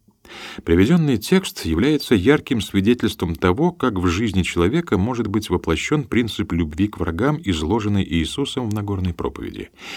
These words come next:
и явленный в его молитве за распинателей: "Отче, прости им, ибо не знают, что делают".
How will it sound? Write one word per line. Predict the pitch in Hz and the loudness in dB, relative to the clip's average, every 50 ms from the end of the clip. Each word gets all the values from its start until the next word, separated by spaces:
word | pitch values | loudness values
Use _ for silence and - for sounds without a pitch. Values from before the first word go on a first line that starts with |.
| - - _ | -16 -12 _
и | - - | -4 -2
явленный | 143 82 90 101 147 110 107 98 98 92 | 0 2 2 4 4 4 2 2 2 2
в | 80 | 2
его | 78 80 78 78 | 0 0 0 0
молитве | 78 78 76 78 95 107 104 - 80 76 | 0 -2 -2 -2 -2 -2 -2 -4 -8 -6
за | 73 80 82 | -4 -4 -4
распинателей: | 85 82 - - 101 95 98 85 69 69 - - - 69 69 - - | -6 -6 -6 -4 -4 0 0 0 -2 -2 -6 -8 -6 -6 -8 -8 -6
"Отче, | - 98 101 98 - - - 113 110 - - | -4 -4 -4 -4 -6 -8 -8 -8 -10 -10 -8
прости | 80 73 69 - - - 78 | -6 -6 -6 -6 -6 -6 -6
им, | - - - 95 101 113 107 | -6 -4 -2 -2 -2 -2 -2
ибо | - - 82 78 76 | -4 -4 -4 -2 -2
не | 76 76 | -4 -6
знают, | 69 69 73 73 73 73 73 - | -6 -6 -6 -6 -6 -6 -6 -8
что | - - 87 | -8 -8 -8
делают". | 85 85 90 76 69 50 50 - - - - | -6 -6 -6 -6 -6 -6 -10 -12 -14 -18 -20